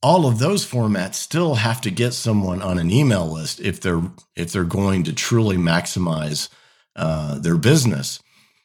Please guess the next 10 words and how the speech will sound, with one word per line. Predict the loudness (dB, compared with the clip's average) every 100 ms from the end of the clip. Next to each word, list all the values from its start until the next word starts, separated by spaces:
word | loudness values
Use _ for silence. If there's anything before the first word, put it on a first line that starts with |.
| _
So | 0
why | 2 4 6
not | 6 4 2
make | 0 0
email | -2 0 0 -2 -4 -8 -8
the | -6
thing? | -4 0 0 0 -6 -14 -18 -20 -10
Which | -4 -2
is | -2
why, | 2 2 2 0 -2